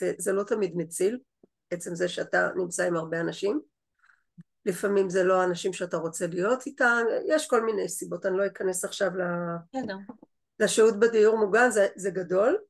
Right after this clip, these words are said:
Speaker 1: אה, אבל אני חייבת להגיד שזה לא שיש לזה פתרון, זה לא שיש לי כמלווה רוחנית פתרון, אה, לבעיות,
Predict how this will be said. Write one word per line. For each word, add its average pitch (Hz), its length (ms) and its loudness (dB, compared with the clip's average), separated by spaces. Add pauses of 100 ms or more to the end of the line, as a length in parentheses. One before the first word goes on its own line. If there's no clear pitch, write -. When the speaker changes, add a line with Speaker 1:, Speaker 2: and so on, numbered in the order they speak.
(1400)
Speaker 1:
אה, 185 540 -2 (840)
אבל 196 180 4
אני 214 140 2
חייבת 233 280 -2
להגיד 247 340 0
שזה - 640 -6
לא 233 140 -2
שיש - 280 -4
לזה 190 180 -2
פתרון, 180 480 -2
זה 180 120 -2
לא 196 120 0
שיש 226 320 -2
לי 220 100 -4
כמלווה 185 480 2
רוחנית 185 560 -2 (500)
פתרון, 214 680 0 (120)
אה, 180 600 -2 (1200)
לבעיות, 180 800 2